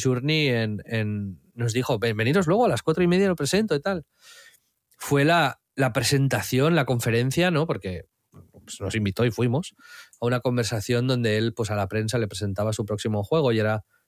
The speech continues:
No, ni lo enseñaba, era simplemente una presentación teórica.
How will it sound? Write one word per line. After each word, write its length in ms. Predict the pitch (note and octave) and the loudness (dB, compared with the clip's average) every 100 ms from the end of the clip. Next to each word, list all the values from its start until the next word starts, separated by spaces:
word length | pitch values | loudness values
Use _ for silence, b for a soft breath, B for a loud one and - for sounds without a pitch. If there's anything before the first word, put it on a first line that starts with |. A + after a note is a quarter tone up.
| _ | _
No, 100 | B2+ | -2
ni 180 | A#2+ B2+ | 2 2
lo 80 | A#2 | 2
enseñaba, 540 | G2+ G#2+ C3 C#3+ G#2 | 2 0 2 2 2
era 120 | G#2+ A#2+ | 0 -2
simplemente 440 | A#2+ A#2 A#2+ C#3 | -2 0 0 0
una 280 | B2+ A2 G2+ | 0 0 -2
presentación 540 | G2+ A2+ G#2 A#2 B2 - _ | -4 -6 -4 -2 -4 -6 _
teórica. 480 | A#2 A2 G2+ F#2 | 0 0 0 -4